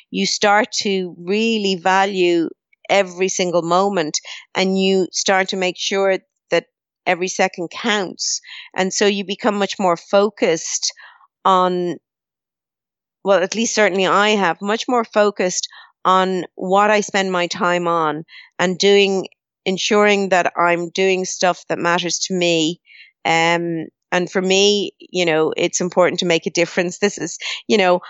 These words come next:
I've kind of found something I'm passionate about, and I get great, um,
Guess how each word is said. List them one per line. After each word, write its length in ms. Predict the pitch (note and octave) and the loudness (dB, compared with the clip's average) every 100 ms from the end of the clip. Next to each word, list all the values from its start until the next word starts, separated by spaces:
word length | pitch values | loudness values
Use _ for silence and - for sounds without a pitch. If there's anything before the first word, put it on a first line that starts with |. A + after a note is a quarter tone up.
| - | -4
I've 240 | - G#3+ - | 0 0 0
kind 220 | A3 G3 | -2 0
of 40 | |
found 220 | G3+ F#3+ | 0 0
something 260 | F#3+ G3+ F#3 | 0 -2 -2
I'm 140 | E3+ | -2
passionate 520 | - F#3 F#3 - F#3 F3 | -2 -2 -2 0 -2 0
about, 360 | E3+ D#3+ F3 - | 0 0 0 -4
and 80 | E3 | -4
I 100 | E3 | -2
get 160 | E3 D#3 - | -4 -6 -2
great, 380 | F#3+ G3 G#3 - - - _ | 0 0 -2 -8 -18 -20 _
um, 560 | F3 E3+ E3+ E3+ D#3+ | 0 0 0 -4 -6